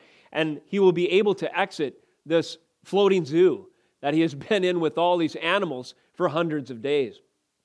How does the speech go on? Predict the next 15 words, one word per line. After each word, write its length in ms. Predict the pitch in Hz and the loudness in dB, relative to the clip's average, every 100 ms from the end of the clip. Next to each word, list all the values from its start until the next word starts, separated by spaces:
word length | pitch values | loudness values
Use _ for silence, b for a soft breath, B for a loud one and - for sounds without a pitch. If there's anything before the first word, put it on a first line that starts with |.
| _ _ _ _ _ _ | _ _ _ _ _ _
Second 400 | - 175 175 160 | -4 -4 -2 0
major 380 | 151 135 139 113 | 0 0 -4 -6
station 500 | - - 165 160 139 | -10 -2 -2 -2 -8
in 80 | 127 | -10
the 80 | 123 | -10
story, 400 | - 165 135 95 _ _ _ _ _ | -6 -2 -2 -6 _ _ _ _ _
there's 220 | 175 180 | 0 0
safe 380 | - 208 220 220 | 0 0 0 -2
passage 640 | - 208 214 160 127 - _ _ _ _ | -4 -2 -2 -4 -8 -10 _ _ _ _
and 200 | 151 151 - | -4 -4 2
occupation. 800 | 160 160 147 156 170 170 127 92 _ _ _ _ _ _ _ _ 151 | 2 2 -4 -2 -2 -2 -8 -16 _ _ _ _ _ _ _ _ -8
There's 180 | 147 | -8
safe 280 | - 208 220 | 0 0 2
passage 520 | 190 196 196 208 190 | 4 4 4 2 0
that 300 | 165 156 - | 0 -2 -4